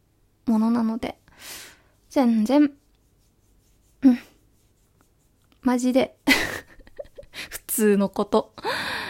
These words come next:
だからね、なんかね、もうちょっとそういうの知識がさ、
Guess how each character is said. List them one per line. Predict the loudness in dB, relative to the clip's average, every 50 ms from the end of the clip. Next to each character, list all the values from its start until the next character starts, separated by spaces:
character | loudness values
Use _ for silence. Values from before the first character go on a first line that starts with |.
| -14 -16 -10 -4
だ | -2 -2 -2
か | -2 -2
ら | -2 0 0
ね、 | 2 2 2 4 4 4 4 4 4 2 2
な | 2 0
ん | 0
か | -2 -2
ね、 | 0 0 0
も | 0 0
う | 0
ち | 0 -2
ょ | -2
っ | 0
と | 0 0 0
そ | 2 0 0 0 0 0 0 0 -2
う | 0
い | 0 0
う | -2 -2 -2 -2 -2 -4 -4 -2 -2 0 0 2 2
の | 2 2 0 0 -2 -2
知 | -4 -4 -4 -4
識 | -4 -4 -6 -6 -6
が | -6 -6
さ、 | -6 -8 -8